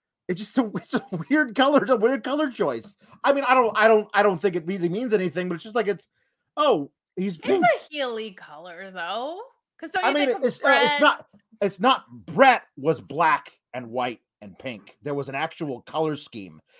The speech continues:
Speaker 1: He was just wearing pink. Like, it
Speaker 2: I
Speaker 1: was
Speaker 2: mean,
Speaker 1: just like,
Speaker 2: the,
Speaker 1: like
Speaker 2: the Bucks just dyed their <laughs> facial hair pink on the
Speaker 1: I guess that's true. But I feel like that's part of a overall co-, he was just wearing pink shorts. There was, there wasn't, like,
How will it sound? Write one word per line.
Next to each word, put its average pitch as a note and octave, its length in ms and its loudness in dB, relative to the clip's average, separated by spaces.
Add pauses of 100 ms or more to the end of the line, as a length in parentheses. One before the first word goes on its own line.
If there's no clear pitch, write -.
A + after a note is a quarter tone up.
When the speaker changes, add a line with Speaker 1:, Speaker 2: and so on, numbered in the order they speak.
(140)
Speaker 1:
He A#3 140 -2
was C#4+ 160 0
just G3 380 2
wearing F#3 560 0
pink. G#3+ 480 -2 (500)
Like, G#3 140 0
it A#3 60 -2
Speaker 2:
I - 20 6
Speaker 1:
was A3+ 80 6
Speaker 2:
mean, - 100 0
Speaker 1:
just D4+ 120 -4
like, B3+ 160 6
Speaker 2:
the, C4+ 140 -6
Speaker 1:
like A3 140 6
Speaker 2:
the D#4 200 -2 (100)
Bucks - 360 -8
just A#3+ 420 -14
dyed G#3 400 -6
their G3+ 160 -6 (140)
<laughs> - 140 -20
facial A#3 460 -4
hair A3 220 -6 (120)
pink A#3+ 280 -12
on G#3+ 240 -10
the A3 120 -14 (120)
Speaker 1:
I G#3+ 100 4
guess C#4+ 220 4
that's G#3+ 140 4 (200)
true. C#3 160 -4 (420)
But C#4+ 120 4
I C#4+ 60 8
feel E4 200 4
like D4 160 8
that's D4 320 -2
part D4+ 220 8
of B3 60 0
a A#3+ 80 0 (180)
overall C4 400 2
co-, A#3+ 180 -8 (220)
he C4+ 100 -6
was C#4 180 0
just A3 320 4
wearing C4+ 360 0
pink C4 260 -4
shorts. - 560 -6 (240)
There - 100 -4
was, B3+ 200 -2
there G#3+ 120 4
wasn't, G#3+ 300 4
like, G#3 220 0